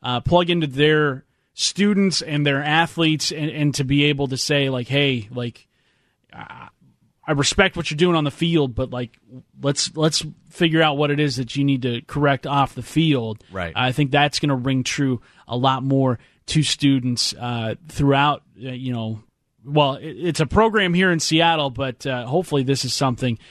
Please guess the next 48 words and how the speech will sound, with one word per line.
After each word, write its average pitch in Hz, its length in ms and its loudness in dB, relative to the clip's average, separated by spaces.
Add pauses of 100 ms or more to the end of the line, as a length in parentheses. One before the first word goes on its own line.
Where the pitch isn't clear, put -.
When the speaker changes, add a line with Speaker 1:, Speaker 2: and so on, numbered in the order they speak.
(160)
Speaker 1:
that 113 140 -6
can 113 160 -2
catch 123 260 -4
like 113 180 -4
wildfire. 113 800 -2
Speaker 2:
Yeah, 135 220 0
I 131 120 0
think 180 360 -12
this 123 340 -10
is 120 140 -12
also 113 240 -8
something 107 460 -10
that, 92 280 -4
uh, 87 300 -6
I 107 120 -6
believe 101 360 -8
will 107 140 -6
catch 127 280 -10
like 127 180 -12
wildfire, 120 540 -4
especially 113 800 -8 (320)
on 110 80 -6
the 101 80 -6
college 113 440 -4
campuses. 95 640 -12
This 131 200 -4
is, 117 360 -6
this 131 240 -10
is 117 100 -10
a 110 80 -4
huge 143 500 -14
issue 90 460 -10 (240)
Speaker 1:
Yeah. 208 260 2
Speaker 2:
on 143 40 0
college 113 260 -4
campuses. 107 380 -12
In 147 120 -12
high 139 220 -4
school, 190 500 -6
I, 131 240 -2
I've 123 240 -6
heard 160 280 -6
about 139 280 -6
it 135 40 -10
and 113 100 -14
I've 110 120 -10
seen 131 340 -10
it. 135 140 -8